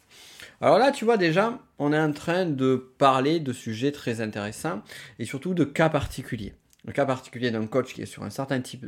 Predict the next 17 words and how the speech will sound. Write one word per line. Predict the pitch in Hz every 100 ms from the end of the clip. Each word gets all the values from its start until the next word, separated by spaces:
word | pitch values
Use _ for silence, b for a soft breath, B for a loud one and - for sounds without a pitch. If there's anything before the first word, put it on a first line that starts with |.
| -
de | 101 95 104 104
personnalité | - 107 98 92 98 - 233 B B B B -
et | 156
le |
cas | 151
particulier | 143 127 - - 170
d'un | 208 127
client | 151 190 190
qui | 143
est |
sur | - 165
un | 127
autre | 156 151
type | 131 175
de | 139
personnalité. | 139 127 120 - - _ B B B B B 107 _ _ _
Et | 175 196 151 -